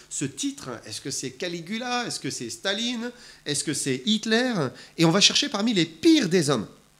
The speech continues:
Mais Jean, dans notre passage, va nous expliquer un petit peu plus loin qui sont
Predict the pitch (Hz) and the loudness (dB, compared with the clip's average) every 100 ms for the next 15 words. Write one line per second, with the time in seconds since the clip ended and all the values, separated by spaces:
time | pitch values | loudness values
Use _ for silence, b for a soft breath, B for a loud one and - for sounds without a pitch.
0 | B B B B - 151 160 156 151 233 | B B B B -4 0 2 2 2 -2
1 | - 127 147 156 156 135 123 120 120 139 | -6 -2 -2 -2 -6 -8 -8 -8 -6 -6
2 | 156 156 - 143 139 175 - - 139 180 | -8 -10 -6 -6 -6 -8 -10 -12 -8 -8
3 | 160 143 135 - 123 127 151 151 196 - | -8 -10 -12 -10 -8 -6 -6 -8 -6 -6
4 | 147 143 | -6 -8